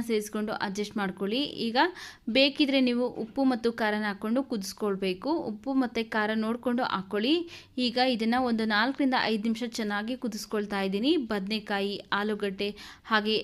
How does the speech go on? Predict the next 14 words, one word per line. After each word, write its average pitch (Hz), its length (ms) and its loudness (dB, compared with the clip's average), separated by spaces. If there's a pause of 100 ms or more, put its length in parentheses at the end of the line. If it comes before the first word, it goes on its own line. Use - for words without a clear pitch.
ಎಲ್ಲ 220 160 0
ಉಪ್ಪು 233 340 -2
ಖಾರ 233 180 0
ಎಲ್ಲ 214 280 0
ಚೆನ್ನಾಗಿ 233 480 0
ಕರೆಕ್ಟಾಗಿದೆ. 214 840 -2 (480)
ಈಗ 277 160 2 (120)
ಇದನ್ನ 240 240 2 (160)
ಸೈಡ್ಗೆ 226 300 2
ಇಟ್ಕೊಂಡು 220 320 -2
ನಾವು 214 260 -2 (100)
ಒಗ್ಗರಣೆ 226 300 2
ಮಾಡ್ಕೊಳ್ಳೋಣ 202 520 0 (120)
ಬನ್ನಿ. 196 260 2